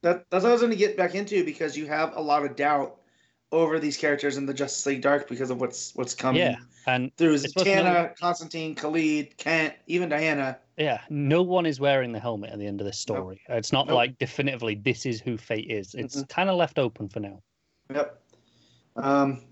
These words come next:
Speaker 1: and then we get to the second part in the Oblivion Bar, which is Secrets and Origins.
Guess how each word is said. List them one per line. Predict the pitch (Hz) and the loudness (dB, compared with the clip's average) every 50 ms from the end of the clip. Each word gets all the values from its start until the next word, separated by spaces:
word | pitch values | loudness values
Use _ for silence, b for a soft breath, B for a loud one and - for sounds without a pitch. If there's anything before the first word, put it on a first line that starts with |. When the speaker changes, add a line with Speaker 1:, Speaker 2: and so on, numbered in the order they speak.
| _ _ | _ _
Speaker 1:
and | 139 143 170 | 0 2 4
then | 196 214 | 6 6
we | 226 220 | 6 6
get | 196 220 - - - - | 6 4 4 2 0 -4
to | 196 170 | 0 0
the | 175 | 2
second | 180 - 185 180 180 160 - | 2 2 2 2 0 -2 0
part | 151 156 156 147 156 | 0 0 0 0 -2
in | 151 | -2
the | 151 151 | -2 -2
Oblivion | 143 151 156 151 143 151 147 139 | 0 2 2 2 2 2 2 2
Bar, | 139 139 139 139 143 143 | 2 4 4 4 4 4
which | 131 139 143 143 - | 4 2 0 0 0
is | 143 135 131 127 - | -2 -2 -2 -2 -2
Secrets | - 151 123 - 160 - - | -2 -2 0 0 -2 -2 -2
and | 135 - | -4 -2
Origins. | 156 156 147 139 131 123 127 131 139 139 - - - - | 0 2 2 2 2 2 0 -2 -2 -4 -6 -12 -16 -18